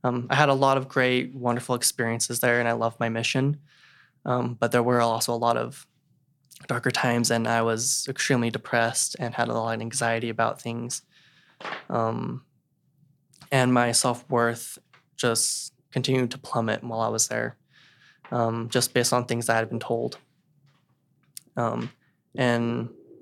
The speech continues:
a lot of that kinda led, um, with m-,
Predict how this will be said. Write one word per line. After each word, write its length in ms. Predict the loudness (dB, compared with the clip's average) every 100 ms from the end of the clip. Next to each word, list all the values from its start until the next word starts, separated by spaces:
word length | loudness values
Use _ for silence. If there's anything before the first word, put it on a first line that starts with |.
| -6
a 60 | 0
lot 260 | 4 4 4
of 60 |
that 340 | 4 4 2 -2
kinda 240 | -2 0
led, 500 | 0 0 2 0 -4 -14 _ _ _ _ _ _ _
um, 260 | -2 0 0
with 200 | 0 -2 -6
m-, 160 | -6